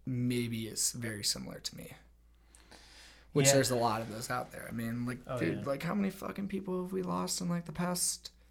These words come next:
Speaker 1: <laughs> not even six months, but, like, the past two years to, like, depression, drug overdose, all that fun stuff. Like, so much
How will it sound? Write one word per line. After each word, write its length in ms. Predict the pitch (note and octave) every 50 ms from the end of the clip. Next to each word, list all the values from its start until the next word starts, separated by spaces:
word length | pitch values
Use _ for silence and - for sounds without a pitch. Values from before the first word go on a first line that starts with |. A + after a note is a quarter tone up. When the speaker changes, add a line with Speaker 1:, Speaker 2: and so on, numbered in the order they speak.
| - - - - - - - - - -
Speaker 1:
<laughs> 680 | - - - - - - - - - - - - - -
not 120 | B2 C3 E3
even 240 | E3 D3+ C3 A#2+ A#2
six 340 | - - - E3 D#3+ -
months, 260 | D3+ D#3 E3+ E3 - -
but, 140 | C3 B2
like, 160 | - A#2 A#2 -
the 40 | B2
past 300 | - D3 D3 C3+ - -
two 100 | - D3+
years 400 | C#3+ C#3 C#3 D3+ E3 D#3+ D#3 -
to, 140 | - - B2
like, 320 | B2 B2 B2 A#2+ A#2+ - - - - - - - - - - -
depression, 460 | - - - D3 D3+ D3+ - D#3+ D3+ C#3+
drug 260 | C#3 C#3+ C#3 C#3 C#3+
overdose, 460 | C#3 C#3 C#3+ C#3 C#3 C3+ C3+ - - -
all 200 | - C#3 C3+ C#3+
that 140 | C#3 C#3 C#3+
fun 240 | - - D3+ D3+ C#3+
stuff. 320 | - - D3 D3+ D3+ D#3
Like, 160 | D#3+ D3 -
so 580 | - - - - - - - - - E3 E3 E3
much 520 | D#3 C#3 C#3+ D3 C#3 C#3 - - - -